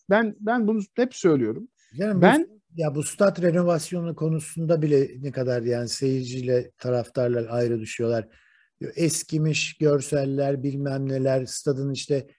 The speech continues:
Speaker 2: şeylerinin rengi kaçmış, oturacak yerlerin, bunlar yapılsın mı, yapılmamasın mı? Galiba yapılmasına karar verildi en son.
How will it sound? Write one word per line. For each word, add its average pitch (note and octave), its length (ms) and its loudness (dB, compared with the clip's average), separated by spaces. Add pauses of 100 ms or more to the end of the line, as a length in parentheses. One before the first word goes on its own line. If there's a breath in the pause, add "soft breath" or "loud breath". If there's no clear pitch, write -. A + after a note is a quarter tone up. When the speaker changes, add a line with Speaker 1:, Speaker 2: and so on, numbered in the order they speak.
(280 soft breath)
Speaker 2:
şeylerinin D3 640 2
rengi C#3+ 340 0
kaçmış, C#3+ 480 -4
oturacak C3+ 540 -2
yerlerin, C3 400 0
bunlar C#3 200 0
yapılsın D3+ 600 0
mı, C#3+ 80 -2
yapılmamasın C#3+ 580 -2
mı? C3 60 -4
Galiba D3 280 4
yapılmasına C#3+ 540 -2
karar A2+ 320 -2
verildi F#2+ 280 -10
en E2+ 140 -20
son. - 260 -20